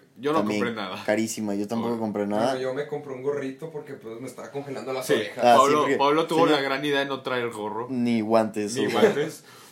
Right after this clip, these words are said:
Speaker 1: Entonces, pues, ya, se compraron su gorro de
Speaker 2: Su
Speaker 1: cuarenta
Speaker 2: gorrito.
Speaker 1: dólares.
Speaker 3: Treinta, treinta.
Speaker 1: Y Bernal su gorra de cuarenta dólares también.
Speaker 2: Y ya se fueron felices.
Speaker 1: Ah, otra cosa también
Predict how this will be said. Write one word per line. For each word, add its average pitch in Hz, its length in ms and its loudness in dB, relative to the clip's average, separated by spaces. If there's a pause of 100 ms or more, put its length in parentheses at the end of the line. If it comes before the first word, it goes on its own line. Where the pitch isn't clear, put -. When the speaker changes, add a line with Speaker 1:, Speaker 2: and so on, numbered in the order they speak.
(480)
Speaker 1:
Entonces, 123 460 -6
pues, 101 140 -18
ya, 87 220 -8 (320)
se 110 80 -16
compraron 104 320 -8
su 107 240 -14
gorro 104 340 -12
de 90 120 -10
Speaker 2:
Su - 60 -20
Speaker 1:
cuarenta 104 280 -4
Speaker 2:
gorrito. 104 240 -4
Speaker 1:
dólares. 135 300 -8
Speaker 3:
Treinta, 107 340 -14
treinta. - 360 -20 (120)
Speaker 1:
Y 101 140 -12
Bernal 92 340 -12
su 95 220 -18
gorra 95 260 -14
de 92 80 -16
cuarenta 87 400 -18
dólares 90 360 -18
también. - 320 -18 (140)
Speaker 2:
Y 113 60 -20
ya 90 180 -10
se - 120 -18
fueron 95 260 -10
felices. 131 560 -8 (140)
Speaker 1:
Ah, 120 200 0 (440)
otra 131 260 0
cosa 131 300 -6
también 117 240 -6